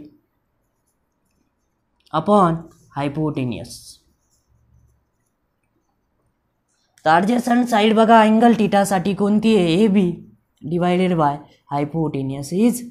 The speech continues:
एसी. हे झालेले आहे दोन बेसिक trigonometric रेशोज. त्यानंतर आपण फाइंड आउट करूया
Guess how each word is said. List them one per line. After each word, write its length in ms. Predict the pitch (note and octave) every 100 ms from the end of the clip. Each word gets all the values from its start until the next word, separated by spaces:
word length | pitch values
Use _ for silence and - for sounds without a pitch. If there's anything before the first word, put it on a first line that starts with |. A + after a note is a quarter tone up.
| - -
एसी. 340 | - - - - F3+ -
हे 120 | A3+
झालेले 340 | G#3+ G#3+ A#3
आहे 80 | A#3+
दोन 320 | G3 A3+ A3+
बेसिक 380 | A3 A#3+ A#3 A#3+ A3+
trigonometric 540 | G3 G3+ F#3+ F3+ F3
रेशोज. 420 | E3+ E3 E3 D#3 D3+ - - -
त्यानंतर 380 | A#3+ A#3+ A#3 B3
आपण 320 | G#3+ B3 A#3+
फाइंड 280 | A3 G3+ G#3+
आउट 140 | A3
करूया 440 | - F#3+ F#3+ E3+